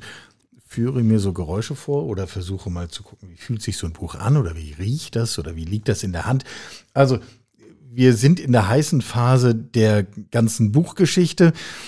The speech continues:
Ähm, wenn ich nicht am Bücherregal stehe und mir Bücher rausnehme und so Geräusche mache, dann, äh, gehe ich wieder zum Laptop und gucke, wie ist jetzt unser Buch bei Thalia und wie ist es bei Amazon und wie ist es bei bücher punkt de und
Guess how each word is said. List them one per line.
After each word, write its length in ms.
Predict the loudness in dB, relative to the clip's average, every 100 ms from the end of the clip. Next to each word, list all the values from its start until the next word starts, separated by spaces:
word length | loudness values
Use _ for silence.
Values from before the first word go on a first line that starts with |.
| -2
Ähm, 340 | 4 6 4 2
wenn 200 | 2 4
ich 120 | 6
nicht 160 | 6 4
am 60 | 2
Bücherregal 520 | 2 2 4 4 4
stehe 300 | 4 4 6
und 120 | 6
mir 120 | 4
Bücher 240 | 2 2 2
rausnehme 540 | 4 2 2 4 4
und 200 | 2 -2
so 140 | -4
Geräusche 480 | -4 -4 -2 0 0
mache, 340 | 0 2 2 2
dann, 340 | 4 6 6
äh, 120 | 4
gehe 160 | 4 2
ich 100 | 4
wieder 160 | 2
zum 140 | 2 -2
Laptop 340 | -2 -2 -2
und 160 | -2 -2
gucke, 480 | -6 0 0 0 -2
wie 480 | -2 0 -2 -4 -2
ist 280 | -2 -2 -2
jetzt 260 | -2 -4
unser 360 | -4 0 2 0
Buch 280 | -4 -8 -6
bei 200 | -6 -6
Thalia 580 | -4 -6 -2 2 2 2
und 420 | -2 -4 -4 -2
wie 140 | -2
ist 100 | -2
es 120 | -4 -6
bei 140 | -4
Amazon 420 | 0 0 2 0
und 120 | 0 -2
wie 80 |
ist 80 | -4
es 80 | -4
bei 160 | -6 -6
bücher 300 | -4 -2 0
punkt 160 | 0
de 160 | 0 0
und 180 | -2